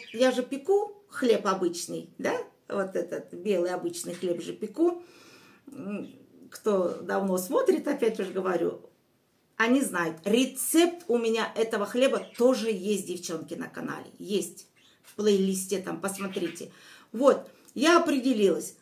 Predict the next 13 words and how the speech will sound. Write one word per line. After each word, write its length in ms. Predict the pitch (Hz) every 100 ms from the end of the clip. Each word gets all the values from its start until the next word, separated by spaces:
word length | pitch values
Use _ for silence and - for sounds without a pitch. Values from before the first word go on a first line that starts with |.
| -
На 220 | 220 285
мой 400 | 302 262 190 - -
большой 680 | - 254 254 - 240 170 - _
противень, 720 | 226 277 370 - 339 220 - - _ _ _ _ _ _ _ _ _ _ _ -
а, 600 | 208 214 202 196 - - - - - - - - _ _ - - - -
три, 440 | - 247 294 320 330
так, 280 | 262 190 - - - - _ _ _ _ _ _ _ _ _ _ _
три 240 | 277 330 349
нормы 680 | 269 214 185 170 160 139 - _ _ _ _ _ _ _
я 220 | - 196
делаю 500 | 190 185 156 147 127 - _
тест, 300 | - 139 - - - -
муки, 580 | 143 190 190 190 165 -